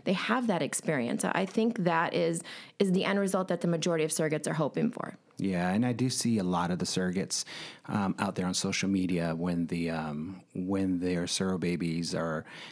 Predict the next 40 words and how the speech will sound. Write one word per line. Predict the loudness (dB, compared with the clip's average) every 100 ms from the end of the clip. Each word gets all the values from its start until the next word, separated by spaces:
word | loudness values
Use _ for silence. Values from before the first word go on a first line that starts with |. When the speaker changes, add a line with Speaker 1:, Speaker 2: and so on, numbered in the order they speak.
| -6
Speaker 2:
turning | 2 4 4 4
one, | 4 4 4 4 2
or | 2 0 -2 0
even | 2 2
if | 0
they're | -2
surrogate | 0 0
babies, | 2 2 2 0
and | 0
I've |
seen | 2 0
some | 0 0
older | 0 0
surrogates | 0 -2 -2 -4 -4 -4 -4
out | -6 -6
there, | -6 -6 -6
um, | -10 -10
s-, | -8 -8 -10 -16 -18 -6
when | 0
their | 0
babies | 2 2 0
are | 0
turning | -2 0 0 0 -2 -6 -8 0
thirteen, | 0 0 0 2 4 4 4 2
and, | 2 0
you | 0
know, | 0 0 -2
they're | 0
still | -2 0 -2
keeping | 0 0 2
in | 2
touch, | 2 0 0 0 0
or | 0
they're | 0 0
still, | 0 0 0 0 -2 -8 -12 -12 -2
um, | 0 2 2
saying, | 2 2 2 2 2 0 -2
uh, | -4 -4 -4 -8 -12 _ _ _ -6
you | -2 0
know, | 0 -2